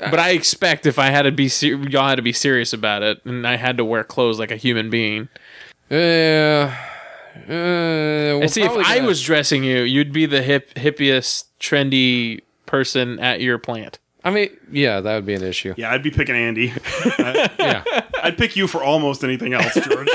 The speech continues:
Speaker 2: <laughs> I'd, I'd dress you well too, man.
Speaker 3: I don't like dressing
Speaker 1: We
Speaker 3: well.
Speaker 1: got the same fashion sense.
Speaker 3: Andy and I are on the same page with clothing, so.
Speaker 2: <laughs> I know.
Speaker 1: Like, the only thing that I don't like that Justin likes is the graphic tees, and even then, I can live with it.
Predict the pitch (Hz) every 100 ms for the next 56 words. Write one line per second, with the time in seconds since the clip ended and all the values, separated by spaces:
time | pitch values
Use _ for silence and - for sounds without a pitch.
0 | - 453 339 - 403 - - - 220 190
1 | 240 359 330 - 320 392 381 349 349 294
2 | 294 - 339 277 240 320 302 160 160 156
3 | 139 - 240 285 294 285 - 254 247 220
4 | 240 247 - 143 117 135 110 170 202 170
5 | 160 156 147 131 143 135 139 135 113 -
6 | 127 117 110 104 110 117 113 117 - -
7 | - 180 220 196 185 190 151 226 254 247
8 | 247 220 214 240 240 202 226 226 175 208
9 | 220 226 208 220 254 - - _ - 202
10 | 190 190 175 - - 127 98 - - _
11 | _ _ 170 226 247 214 226 240 156 _
12 | _ _ _ - 120 135 139 131 104 -
13 | 95